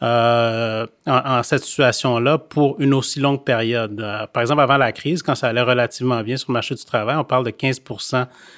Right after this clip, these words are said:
des chômeurs qui n'arrivaient pas à se retrouver du travail à l'intérieur de six mois. Puis aussi, ce qui est in-, d'inquiétant, c'est que parmi les quatre cent vingt-deux mille chômeurs, il y en a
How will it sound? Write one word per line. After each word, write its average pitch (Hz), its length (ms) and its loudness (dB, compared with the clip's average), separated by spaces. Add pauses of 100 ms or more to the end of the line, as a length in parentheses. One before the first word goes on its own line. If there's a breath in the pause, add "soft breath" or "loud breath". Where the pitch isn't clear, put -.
(140 loud breath)
des 113 80 0
chômeurs 120 420 2
qui - 100 -6
n'arrivaient 113 220 0
pas 165 200 4
à 143 40 2
se - 80 -6
retrouver 120 400 -4
du - 100 -14
travail 120 340 2
à - 20 0
l'intérieur 113 400 -4
de 110 100 -4
six - 240 -8
mois. 110 320 -6 (480 loud breath)
Puis - 80 0
aussi, 175 220 4
ce - 80 -4
qui - 100 2
est 180 60 6
in-, 160 680 2
d'inquiétant, 165 720 2
c'est - 180 -4
que - 80 -2
parmi 143 300 2
les 147 140 0
quatre 170 180 0
cent 180 180 0
vingt-deux 147 280 2
mille 151 180 0
chômeurs, 139 480 -2 (400 loud breath)
il 127 60 0
y 135 60 4
en 131 140 6
a 147 200 4